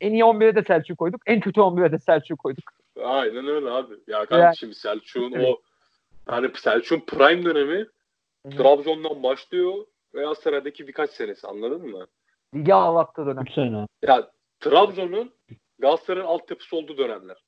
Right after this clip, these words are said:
Speaker 2: Yani öyle söyleyeyim.
Speaker 1: <laughs>
Speaker 2: Abi a-, aynen öyle abi. Trabzon'dan iyi kim çıktıysa
Speaker 1: Doğru, doğru.
Speaker 2: hemen
Speaker 1: Neden?
Speaker 2: Galatasaray konuyordu.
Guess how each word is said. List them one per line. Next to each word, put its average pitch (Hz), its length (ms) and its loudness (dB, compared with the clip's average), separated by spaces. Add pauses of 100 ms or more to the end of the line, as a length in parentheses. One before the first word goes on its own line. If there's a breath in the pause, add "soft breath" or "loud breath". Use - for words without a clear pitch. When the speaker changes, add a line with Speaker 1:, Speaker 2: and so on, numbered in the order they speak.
(480)
Speaker 2:
Yani 113 160 -8
öyle 160 160 0
söyleyeyim. 101 320 -12 (360)
Speaker 1:
<laughs> - 480 0
Speaker 2:
Abi 143 380 4 (140)
a-, 160 200 -4
aynen 196 340 0
öyle 240 180 -6
abi. 254 200 -6
Trabzon'dan 185 480 -10
iyi 208 120 -16
kim 233 160 -18
çıktıysa 175 420 2
Speaker 1:
Doğru, 180 220 2 (360)
doğru. - 100 -16 (320)
Speaker 2:
hemen 214 220 2
Speaker 1:
Neden? 208 160 0
Speaker 2:
Galatasaray 254 500 0
konuyordu. 214 420 -8